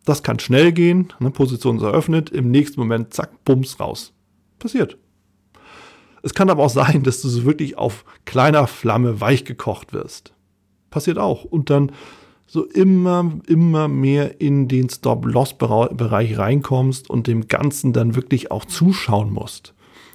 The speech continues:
Ja, grad so die Ausbruchstrader wissen das zu berichten, die eben dann wirklich größtmögliche Strecke zum Stop-Loss zurücklegen und dann eben so richtig gar gekocht wurden vom Markt. Aber mach dir dabei immer eins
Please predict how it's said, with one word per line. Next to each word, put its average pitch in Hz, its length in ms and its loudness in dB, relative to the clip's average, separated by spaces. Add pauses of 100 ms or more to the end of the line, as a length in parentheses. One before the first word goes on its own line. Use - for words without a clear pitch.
Ja, 131 160 0
grad 123 400 0
so 139 180 0
die 143 400 2
Ausbruchstrader 110 920 -2
wissen 113 240 -4
das 98 260 -10
zu 143 100 -12
berichten, 113 520 -8
die 131 180 -8
eben 117 220 -2
dann 113 240 0
wirklich 120 400 -8
größtmögliche 135 720 2
Strecke 107 340 -4
zum 107 180 -8
Stop-Loss 104 540 -4
zurücklegen 107 640 -2 (380)
und - 160 -6
dann 127 100 0
eben 139 160 2
so 127 120 2
richtig 143 440 -2
gar 104 260 0
gekocht - 520 -6
wurden 110 240 -4
vom 92 240 -8
Markt. - 440 -12 (640)
Aber 135 220 6
mach 143 160 2
dir 147 100 4
dabei 120 240 6
immer 110 200 4
eins 107 340 -2